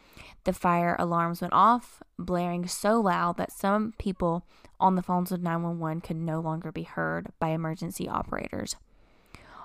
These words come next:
On the nine one one call from the library, one of the gunmen could be heard shouting with excitement, and several shots were recorded.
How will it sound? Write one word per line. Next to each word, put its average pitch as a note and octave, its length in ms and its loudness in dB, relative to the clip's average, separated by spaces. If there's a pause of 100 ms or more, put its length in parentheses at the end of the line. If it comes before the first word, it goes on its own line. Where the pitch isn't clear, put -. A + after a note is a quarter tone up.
(120)
On G3 180 10
the A3 100 6
nine G#3+ 200 4
one G#3 160 4
one G3 160 4
call F#3+ 240 6
from F#3+ 160 -2
the F#3 100 4
library, E3+ 500 4
one F3 360 4
of G#3+ 100 4
the A3 80 4
gunmen F#3 380 2
could G3 280 0
be G#3 120 4
heard F#3 260 0
shouting E3+ 440 2
with F3 180 -2
excitement, - 920 -2 (420)
and E3+ 200 2
several F3 520 4
shots - 600 -2
were F#3 160 -2
recorded. - 560 -4